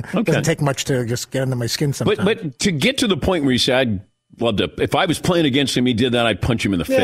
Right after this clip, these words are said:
Speaker 2: face."
Speaker 1: that was probably ill-advised on my part. To, I started off the morning a little grouchy for whatever reason. I got a shingle shot yesterday, and it's still hurting my right
Speaker 2: <laughs>
Speaker 1: arm, and they said it could be several days where I'm gonna feel this bruising, dead sensation in my right shoulder. But other than that,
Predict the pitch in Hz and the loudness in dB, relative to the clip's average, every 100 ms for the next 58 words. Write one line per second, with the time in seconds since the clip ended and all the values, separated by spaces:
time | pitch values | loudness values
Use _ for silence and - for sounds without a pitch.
0 | 240 233 247 - 254 208 196 170 165 170 | 4 4 2 0 2 4 4 4 2 2
1 | 165 160 151 151 147 143 135 131 135 131 | 2 0 0 0 0 0 -2 0 -2 -2
2 | 139 170 143 123 - 156 151 143 143 143 | -4 -2 -2 -4 -2 0 2 0 0 0
3 | 143 139 139 123 131 135 143 127 131 135 | 0 0 0 0 0 0 -2 -2 -2 0
4 | 131 127 131 127 135 117 - - - 190 | 0 0 -2 -2 -2 -4 -8 -6 0 2
5 | 165 156 - 156 151 151 - 160 147 139 | 2 2 0 0 0 -2 0 0 2 2
6 | - 160 165 139 156 151 131 135 143 139 | 2 2 2 2 2 0 0 0 0 0
7 | 143 139 127 - - 143 131 165 135 147 | 0 -2 -6 -10 -4 -2 0 0 0 -2
8 | 127 - 151 139 120 135 123 127 123 - | -2 0 0 0 0 0 0 0 -2 -2
9 | 139 131 123 123 143 135 120 104 147 139 | -2 -4 -4 -4 -2 -2 -4 -4 -2 -2
10 | 123 - 139 127 139 131 139 135 127 113 | -2 -6 -6 -4 -4 -4 -4 -2 -4 -4
11 | - - 135 135 - 135 127 127 139 196 | -12 -8 -4 -2 0 -2 0 0 2 2
12 | 196 185 175 160 | 4 4 4 2